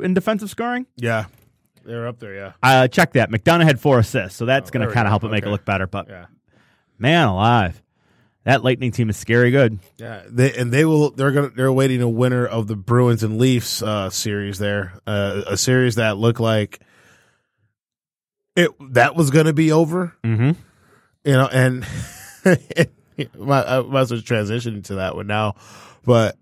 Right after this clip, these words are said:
Speaker 2: last night, that game, it sure felt a lot like two thousand thirteen.
Speaker 1: It sure did.
Speaker 2: <laughs> Four one lead, check.
Speaker 1: Yep.
Speaker 2: Take a bad penalty, check. Bruins score on said bad penalty, check. Uh, it was just, it got, it, it felt like,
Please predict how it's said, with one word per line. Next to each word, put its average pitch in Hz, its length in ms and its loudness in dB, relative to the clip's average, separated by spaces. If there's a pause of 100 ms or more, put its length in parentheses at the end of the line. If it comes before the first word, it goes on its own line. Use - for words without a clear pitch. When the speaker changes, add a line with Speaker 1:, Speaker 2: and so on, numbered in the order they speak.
(160)
Speaker 2:
last 147 340 2
night, 131 400 0
that 127 280 -2
game, 127 320 -2
it 131 240 0
sure 131 300 0
felt 123 320 -2
a 113 60 -8
lot 110 400 -4
like 110 240 -8
two 117 140 -10
thousand 98 340 -10
thirteen. 127 200 -4
Speaker 1:
It - 80 -6
sure 135 320 2
did. 170 260 4
Speaker 2:
<laughs> 208 840 0 (280)
Four 214 260 4
one 208 200 2
lead, 190 320 2 (100)
check. - 480 -6 (280)
Speaker 1:
Yep. 117 180 2 (220)
Speaker 2:
Take 170 240 0
a 180 40 0
bad 180 280 2
penalty, 160 440 0 (180)
check. 139 440 -4 (300)
Bruins 165 380 0
score 180 520 4
on 165 200 2
said 190 260 -2
bad 139 220 -2
penalty, 127 440 -4
check. 135 380 -2 (260)
Uh, 135 220 0
it 165 100 2
was 170 180 4
just, 160 280 -4
it 165 180 0
got, 160 340 2
it, 170 240 0 (120)
it 180 180 -4
felt 156 380 -4
like, 120 420 -6